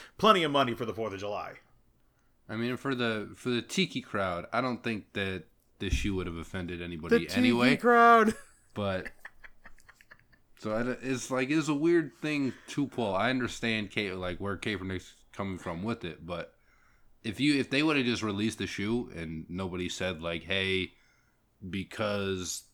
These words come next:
Speaker 2: back, you know, when they, when they were colonies, the original thirteen colonies, they owned slaves or whatever, and it represented a time where, you know,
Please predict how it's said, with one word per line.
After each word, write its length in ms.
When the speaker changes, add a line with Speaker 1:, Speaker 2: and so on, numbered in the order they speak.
Speaker 2:
back, 680
you 120
know, 140
when 200
they, 140
when 300
they 80
were 180
colonies, 500
the 100
original 260
thirteen 280
colonies, 420
they 100
owned 160
slaves 480
or 140
whatever, 520
and 160
it 60
represented 520
a 40
time 360
where, 240
you 100
know, 300